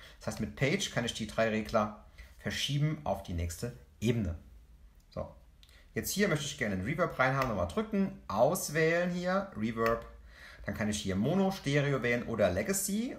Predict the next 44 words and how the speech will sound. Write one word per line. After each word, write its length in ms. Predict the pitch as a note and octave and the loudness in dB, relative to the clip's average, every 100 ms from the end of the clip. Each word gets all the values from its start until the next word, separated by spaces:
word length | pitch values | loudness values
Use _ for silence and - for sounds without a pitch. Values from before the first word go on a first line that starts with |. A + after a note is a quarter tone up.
| - | -6
Und 120 | G#2 | -2
dann 100 | F2+ | 0
mag 160 | F2+ - | -2 -4
ich 80 | |
zum 120 | - G#2 | -2 -2
Beispiel 260 | F#2+ - | -2 -4
sehr 260 | E2 G2 A2+ | -2 2 2
gern 320 | G2+ G#2+ D3 | 2 0 0
den 160 | A2 F2+ | -2 -2
alten 420 | F2 G#2+ - A#2 | -2 -2 -4 -8
dreiundsechziger 760 | - F2 F#2+ F#2+ - A2 A2 | -4 -2 -2 -4 -6 -4 -4
Federhall. 500 | A2 F2+ A2+ G2+ F2 E2 - - - - - - - - - | -2 -2 0 2 0 -2 -6 -14 -20 -20 -20 -20 -20 -14 -6
Den 80 | G2+ | -2
kann 100 | G2+ | 0
man 80 | |
dann 120 | F#2+ F#2+ | 0 0
hier 200 | G2 - - | -4 -6 -10
bestimmen, 680 | F#2 - F#3 C#3 G#3 G3 - | -10 -4 0 0 0 -4 -8
so 180 | G#2+ | -6
wie 40 | G2+ | -4
ich 100 | G2 | -4
ihn 80 | F#2 | -4
gern 140 | F2 | -2
hätte. 500 | F#2 - F3+ F#3+ G3 - - - - - - - - - - - - - - | -2 -2 0 2 0 -6 -20 -20 -20 -20 -20 -20 -20 -20 -20 -20 -20 -20 -6
Und 80 | A2 | -4
dann 80 | F#2+ | -2
ist 120 | F2 | 0
der 120 | - | 2
eingewählt. 580 | D3+ F3 G#2+ E2+ E2+ - - - - - - - - - - - - | 2 0 0 -2 -4 -12 -20 -20 -20 -20 -20 -20 -20 -20 -20 -20 -12
Hier 240 | - F3 | 0 2
könnte 200 | F3 B2 | 4 2
jetzt 160 | A2+ G2+ | 2 0
zum 80 | G#2 | 0
Beispiel 200 | F#2+ G#2 | 0 0
noch 120 | F#2 | -2
ein 120 | F2+ | -2
Delay 320 | F2 G2 A2+ | 0 2 2
sein, 340 | E3 D3+ E3 F#3+ | 2 2 2 0
was 160 | A#2 | -2
auch 140 | - - | -4 -2
hinter 180 | C#3+ C3+ | -2 -2
den 160 | C3 | -2
Amps 240 | A2+ D#3+ - | -2 -2 0
sollte. 420 | D#3 F3 G3+ | 0 0 -4